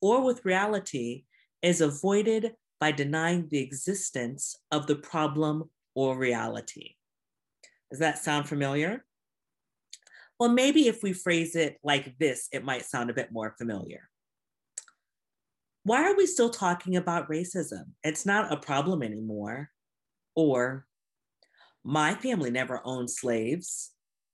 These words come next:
Why do I have to deal with racism? Or, you're just imagining this happening with sexism, that you're just being too sensitive.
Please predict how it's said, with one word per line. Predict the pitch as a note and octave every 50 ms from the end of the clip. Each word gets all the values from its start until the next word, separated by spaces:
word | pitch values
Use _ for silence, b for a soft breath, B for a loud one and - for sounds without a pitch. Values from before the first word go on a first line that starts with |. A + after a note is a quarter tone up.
| _ _ _ _ _ _ _ _ _
Why | - C#3 D3+ D#3 D3+
do | D#3 D3+ -
I | C#3 D3+ F3 F#3
have | F3+ D#3+ C#3+ C3+ -
to | - D3
deal | B2+ C3 B2
with | A#2+ C3+ D3 C#3+ -
racism? | C3 C#3 E3+ F3+ - - A#2 - - - D#2+ D#2+ - - _ _ _ _ _ _ _ _ _ _ _ _ _ _ _ _ _ _ _ _ _
Or, | - E3+ E3 C#3 A#2+ B2 E3+ A#3 B3+ A#3+ - _ _ _ _ _ _ _ _ _ _ _ _ _ _ _ _ _ _ _ _ _ _ _
you're | - F3 E3+ F3+ A3 C4+ D#4+ F4+ E4 D4+ - - _
just | - - G3+ G3+ G3 - - -
imagining | E3+ E3+ D#3 D3 C3+ C3+ C3 C3+ C#3+ D3 C#3+ - - C3 A#2+ A2 F#2+ - F#2+ G2+ F#2 - _ _ _ _ C#3+
this | - D3+ C#3+ C#3 C#3
happening | - - C#3+ C3 - - C3 B2 B2 A#2+
with | A#2+ A#2+ A#2+
sexism, | - - - B2+ A#2 A#2 - - - C3 A#2+ A2 - A2+ G#2 F#2 D2+ - - - _ _ _ _ _ _ _ _ _ _ _ _ _ -
that | F#3+ F3 E3 D#3 D3 - -
you're | F3+ F#3+
just | G3+ B3 A#3+ A#3+ -
being | A#3 G#3+ G3+ G3 G3 - _ _ -
too | - - - - A#3 A3+ A3+ A3
sensitive. | G#3 - - F3+ D#3+ D3+ D3+ C#3+ - D#3 C3+ A#2 A2 -